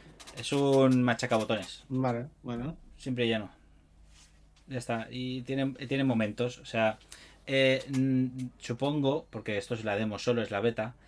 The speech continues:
Speaker 1: supongo que van a, tendrá desarrollo típico de, de, de tener un, un árbol de habilidades para mejorar, supongo. Pero yo lo que he jugado me pareció de darle al cuadrado y,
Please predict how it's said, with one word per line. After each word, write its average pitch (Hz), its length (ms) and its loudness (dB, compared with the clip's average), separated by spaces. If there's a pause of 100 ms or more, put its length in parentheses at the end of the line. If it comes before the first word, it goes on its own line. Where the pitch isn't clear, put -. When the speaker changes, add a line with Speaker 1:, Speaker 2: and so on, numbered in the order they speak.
(280)
Speaker 1:
supongo 117 360 0
que 131 80 2
van 131 180 6
a, 113 420 4
tendrá 107 260 0
desarrollo 110 1120 2
típico 117 840 2
de, 101 600 0
de, 104 300 -10 (180)
de 117 140 -10
tener 104 220 -4
un, 107 520 -2 (160)
un 113 100 2
árbol 120 260 6
de 110 60 2
habilidades 107 540 2
para 104 160 -4
mejorar, 123 640 2
supongo. 110 440 -12 (840)
Pero 107 220 2
yo 101 160 2
lo 113 120 0
que 123 80 0
he 113 40 0
jugado 98 400 -2
me 107 60 -4
pareció 101 440 -2
de 104 240 0
darle 95 280 -4
al 95 80 -6
cuadrado 98 540 -2
y, 110 60 0